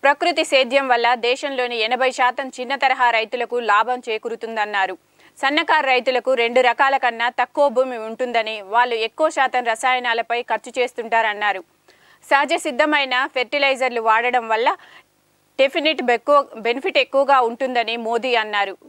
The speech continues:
వ్యవసాయ రంగంలో ఉన్న సాంకేతిక సమస్యలను పరిష్కరించ-, పరిష్కరించాలన్నారు. పంట వ్యర్థాలను కాల్చడం వల్ల భూసారాన్ని కోల్పోతామని నిపుణులు చెబుతున్నారని, కానీ పంట వ్యర్థాలను కాల్చడం ఓ సాంప్రదాయం అయిపోయిందని ప్రధాని వెల్లడించారు.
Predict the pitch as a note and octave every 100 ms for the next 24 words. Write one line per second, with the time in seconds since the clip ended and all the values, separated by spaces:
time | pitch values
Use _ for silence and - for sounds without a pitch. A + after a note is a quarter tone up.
0 | C4 A#3 C#4+ F4+ E4+ D4 C4 C4+ C#4 C4+
1 | A#3+ A#3 B3+ C4 B3 C4+ D4 C#4+ D4 A#3
2 | B3+ C4+ A#3+ A#3+ A3+ G#3+ A#3+ - C4 -
3 | - _ A#3 C#4 - B3+ A#3+ A#3 A3+ G#3+
4 | G#3 G3 F#3 _ _ _ _ B3+ C#4+ D#4
5 | C4+ B3+ A3+ C4 B3+ A#3+ A#3+ A3+ B3 C4
6 | A#3+ A3 A3 C#4+ B3 C4 C#4+ D4 C#4+ C4
7 | B3 B3 A#3+ A#3+ B3+ B3 A3+ A3 G#3+ A#3
8 | A3 A3 B3 B3 A#3+ A3 G3 A#3 A3+ G#3
9 | G3+ G#3 G3+ - - - C#4 C#4 C4 C#4
10 | A#3+ B3+ D4 C#4+ C4 B3 B3+ A#3+ A#3 A3+
11 | A#3 B3 A#3 A#3+ A3 A3+ A3 A#3 C#4 B3
12 | A3+ A3+ G#3 G#3 B3+ A#3+ A3 G#3+ G#3+ A3+
13 | _ A3+ A3+ A3+ A#3 G3+ G#3 G#3+ G#3+ A3
14 | G3+